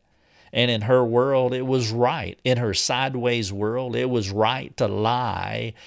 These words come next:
to her daughter to cover up what she did. Can you imagine the conscience altering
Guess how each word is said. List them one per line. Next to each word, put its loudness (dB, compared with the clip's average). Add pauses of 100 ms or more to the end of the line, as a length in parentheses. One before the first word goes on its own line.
(240)
to 4
her 4
daughter 0
to -8
cover 0
up -4
what -8
she -8
did. -4
Can -6
you -6
imagine -4
the -8
conscience -8 (200)
altering -2